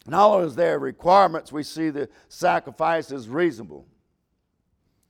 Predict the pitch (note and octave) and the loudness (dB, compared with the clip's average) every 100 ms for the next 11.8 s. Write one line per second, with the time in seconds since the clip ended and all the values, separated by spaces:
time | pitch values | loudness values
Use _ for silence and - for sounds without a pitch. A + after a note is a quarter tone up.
0 | _ _ _ _ _ _ _ _ _ _ | _ _ _ _ _ _ _ _ _ _
1 | _ _ _ _ _ _ - D#3 D#3 E3 | _ _ _ _ _ _ -14 -12 -8 -8
2 | D#3 E3 D3+ A2 _ _ _ _ G#2 E3+ | -4 -4 -6 -12 _ _ _ _ -6 -6
3 | - E3 C#3+ E3 F3 E3 D#3 - E3 A#2 | -6 -12 -8 -4 -2 -4 -10 -10 -12 -8
4 | D#3+ F3+ D#3 B2+ D3 D3+ D3 C3 E3+ F3+ | -8 -6 -8 -10 -10 -10 -10 -10 -10 -10
5 | A#2+ A#2+ F#2 D2 D2 _ _ _ _ _ | -12 -12 -14 -20 -20 _ _ _ _ _
6 | _ _ _ _ _ _ _ _ _ _ | _ _ _ _ _ _ _ _ _ _
7 | _ _ _ _ _ _ _ _ _ _ | _ _ _ _ _ _ _ _ _ _
8 | _ _ _ _ _ _ _ _ _ _ | _ _ _ _ _ _ _ _ _ _
9 | _ _ _ _ _ _ _ _ _ _ | _ _ _ _ _ _ _ _ _ _
10 | _ _ _ A#2+ D#3+ G2 G#2 D3 D3+ A#2+ | _ _ _ -10 -8 -8 -10 -8 -10 -12
11 | G2+ F2+ B2 A#2+ F#2+ D2+ C2 | -18 -12 -8 -8 -8 -14 -20